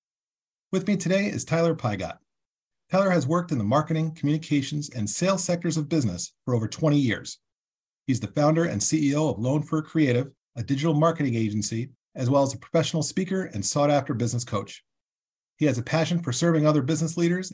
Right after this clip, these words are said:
and seeing their ideas gain traction. His ability to bring analytical thinking and creative problem solving together to implement new strategies quickly has helped him successfully build his all-remote business. Welcome, Tyler. It's great to have you here today.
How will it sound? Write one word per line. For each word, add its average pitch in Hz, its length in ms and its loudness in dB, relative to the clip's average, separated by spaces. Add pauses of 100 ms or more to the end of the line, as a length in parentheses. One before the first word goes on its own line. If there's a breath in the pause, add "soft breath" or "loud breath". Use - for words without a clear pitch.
and 107 140 -4
seeing 160 280 0
their 156 140 2
ideas 143 380 0
gain 127 220 -2
traction. - 520 -8 (920)
His 127 100 0
ability 156 400 6
to 156 100 -8
bring 117 300 -2
analytical 156 460 0
thinking 170 440 -4
and 110 140 -6
creative 156 340 0
problem 170 280 4
solving 160 340 0
together 165 560 -2 (300)
to 156 80 -8
implement 127 360 0
new 151 140 2
strategies 156 460 2
quickly 107 420 -4
has 104 220 -6
helped - 320 -6
him 147 160 -4
successfully 147 640 -2
build 127 260 0
his 104 160 -6
all-remote 117 600 -2
business. 95 420 -8 (560)
Welcome, 196 240 2
Tyler. 190 320 4
It's - 140 -8
great 165 180 2
to 156 80 0
have 139 140 2
you 135 80 2
here 135 100 0
today. 95 320 -6